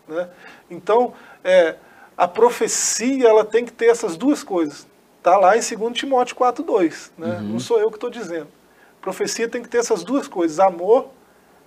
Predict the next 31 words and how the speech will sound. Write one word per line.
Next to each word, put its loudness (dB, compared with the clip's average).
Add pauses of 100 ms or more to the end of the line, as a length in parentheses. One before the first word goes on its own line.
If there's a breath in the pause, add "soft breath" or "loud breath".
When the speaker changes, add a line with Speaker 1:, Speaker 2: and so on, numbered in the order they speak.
(680)
Speaker 1:
e -12 (220)
palavra 6
de -10
Deus, -8 (140)
doutrina, -8 (680)
né? -16 (220 loud breath)
Speaker 2:
Uhum. -12
Speaker 1:
Se -10
não -6
tiver 0 (220)
nada 2
disso, -8
não -8
é -6
profecia, -12 (880 soft breath)
né? -10 (480 soft breath)
É, -4
então, 0 (840)
É, -2
eu -2
vou -6
dar -4
um -4
exemplo -8
prático 0
de -8
algo 0
que -6
eu -2
já 0
vi, -8